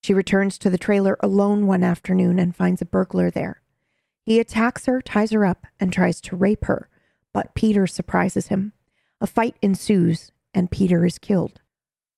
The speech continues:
Elizabeth manages to free herself and kills the burglar with a red fire extinguisher. Utterly distraught, she goes to the caves, and Noah finds her.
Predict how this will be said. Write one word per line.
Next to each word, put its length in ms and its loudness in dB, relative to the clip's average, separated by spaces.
Elizabeth 420 4
manages 460 0
to 120 0
free 280 2
herself 580 0
and 140 2
kills 320 0
the 80 -2
burglar 580 0
with 240 0
a 140 2
red 400 0
fire 280 2
extinguisher. 800 -2
Utterly 420 2
distraught, 800 -2
she 120 -2
goes 280 0
to 100 -6
the 100 2
caves, 540 -2
and 160 2
Noah 220 2
finds 400 0
her. 220 -8